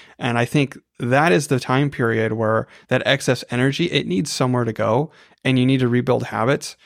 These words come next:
So I'm not saying, you know, you need to do, like, a two-week binge 'cause Diablo four just came out, and that's the way to deal with it. But I do think that they have a place in kind of diffusing that. Um, some of the more productive, I guess, or helpful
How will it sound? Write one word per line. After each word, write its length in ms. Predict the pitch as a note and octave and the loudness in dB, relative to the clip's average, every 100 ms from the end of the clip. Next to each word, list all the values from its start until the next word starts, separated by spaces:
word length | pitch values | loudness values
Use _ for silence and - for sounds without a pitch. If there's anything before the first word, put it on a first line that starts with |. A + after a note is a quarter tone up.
| - | -20
So 120 | - C3+ | -4 0
I'm 60 | |
not 140 | D#3+ - | 0 2
saying, 400 | D3+ C3+ B2+ C#3 | 2 2 0 -2
you 100 | B2 | -4
know, 120 | A2+ | -4
you 120 | A#2+ | -2
need 140 | A#2+ | -2
to 80 | A#2+ | -4
do, 180 | A#2 A#2+ | -2 0
like, 140 | A2+ | 0
a 40 | - | -4
two-week 340 | - B2 A#2+ | -6 -4 -2
binge 320 | A#2+ A#2+ A#2 | -2 -2 -2
'cause 140 | - A2 | -8 -10
Diablo 300 | A2 A2+ A2 | -4 -2 -2
four 220 | - C3+ | 0 0
just 180 | B2+ - | 0 -2
came 220 | A#2+ G#2 | -6 -6
out, 260 | G2 A2+ - - _ - | -4 -4 -8 -20 _ -4
and 120 | A#2+ | -2
that's 240 | A2+ A#2+ | -2 -4
the 100 | - | -4
way 120 | A#2 A2+ | -2 -2
to 80 | |
deal 220 | G#2+ E3 E3 | 0 2 2
with 140 | C3 | 2
it. 200 | B2 - _ - | -2 -2 _ -2
But 120 | B2 | 2
I 60 | C3+ | 2
do 160 | E3 | 2
think 220 | F3+ F3 C#3+ | 2 2 0
that 100 | C3 | 0
they 120 | A#2+ | 0
have 200 | B2+ A#2 | 0 -2
a 60 | |
place 520 | - - D3 B2 - - _ _ | -4 0 2 2 -4 -12 _ _
in 360 | - C#3 C3+ B2 | -2 0 2 -2
kind 240 | - B2 | -4 -4
of 220 | A2 G#2+ - D3+ | -4 -6 -12 -10
diffusing 640 | C3 - D3+ D3+ C3+ A2 | -10 -4 0 2 0 -2
that. 260 | G#2+ - - _ _ - | -6 -10 -14 _ _ -6
Um, 240 | A2+ A2+ | -4 -4
some 180 | - E3+ | 0 0
of 60 | |
the 140 | D#3 C3+ | 2 0
more 520 | C3 C3 B2+ A#2+ A#2+ _ _ - | 0 2 2 2 0 _ _ -10
productive, 520 | C3+ C3 - A#2+ B2+ | 0 0 2 0 0
I 120 | - | 0
guess, 360 | A#2+ A2+ A#2+ - | 0 0 0 -4
or 280 | - A#2 A2 | -6 -4 -4
helpful 640 | - D3+ D#3+ B2 A2+ A2+ | -2 -2 0 0 0 0